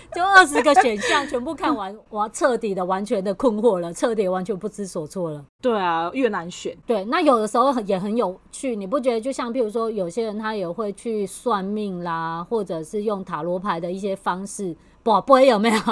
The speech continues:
Speaker 2: 对。
Speaker 1: 想要试着找答案，可是其实
Speaker 2: 猛行啊。
Speaker 1: 啊，猛行，猛行，对。可是在那过程当中，他会有一点像是说，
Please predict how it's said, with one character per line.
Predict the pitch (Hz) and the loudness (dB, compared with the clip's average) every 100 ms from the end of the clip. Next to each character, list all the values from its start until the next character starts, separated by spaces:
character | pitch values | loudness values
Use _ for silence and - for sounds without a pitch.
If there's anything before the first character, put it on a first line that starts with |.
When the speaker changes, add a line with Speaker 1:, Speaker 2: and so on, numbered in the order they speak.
| - - | -6 -2
Speaker 2:
对。 | 180 147 | 0 0
Speaker 1:
想 | - 220 | 0 0
要 | 277 | 0
试 | 311 | 0
着 | 254 226 | 0 0
找 | 233 202 | 4 4
答 | 202 190 | 6 6
案， | 214 220 190 - - - 311 - | 8 6 2 -10 -20 -20 -18 0
可 | 240 | 2
是 | 320 339 | 2 0
其 | 302 | 2
实 | 247 254 233 | 4 4 6
Speaker 2:
猛 | 262 233 | 8 6
行 | 226 240 208 247 | 4 2 4 6
啊。 | 196 202 - 302 466 | 6 6 8 10 10
Speaker 1:
啊， | 269 302 | 8 8
猛 | 269 | 6
行， | 247 247 226 | 6 2 2
猛 | 226 208 | -2 -2
行， | 220 196 214 | -2 -2 -2
对。 | 302 262 165 - _ | 0 0 -2 -12 _
可 | 269 | -2
是 | 330 392 | 0 2
在 | 370 349 | 2 2
那 | 330 | 0
过 | 339 294 | 4 4
程 | 262 | 4
当 | 254 | 0
中， | 254 254 | 0 0
他 | 262 285 | 2 2
会 | 302 | 4
有 | 226 190 | 4 2
一 | 214 | 0
点 | 214 165 | -2 -4
像 | 190 214 | -4 -4
是 | 208 208 | -2 -4
说， | - 196 185 180 | -4 -4 -2 -2